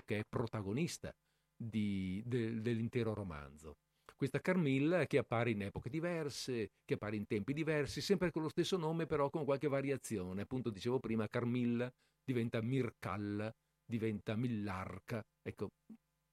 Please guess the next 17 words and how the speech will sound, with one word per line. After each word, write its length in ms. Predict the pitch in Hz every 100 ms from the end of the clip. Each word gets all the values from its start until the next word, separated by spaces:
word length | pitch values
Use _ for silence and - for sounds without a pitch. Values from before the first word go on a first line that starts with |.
| _ _ -
in, 460 | 127 - 131 123 123
in 160 | 156
epoche 640 | 131 113 120 - 117 107 107
e 240 | 110 104
con, 560 | - 107 104 104 101 95 - _ _ -
e 40 |
con, 480 | 120 117 110 110 104
come 140 | 101 107
dire, 240 | 107 101
con, 440 | - 107 101 101 98
eh, 840 | 98 95 101 _ _ _ _ _
abito, 680 | 117 117 120 120 127 120 123 _ _ -
mm, 140 | 107
con 160 | 107 123
inserimento 920 | 127 117 135 120 117 110 110 120 113
sociale 560 | 104 113 - 92 92 95
diverso. 640 | 98 85 71 67 - -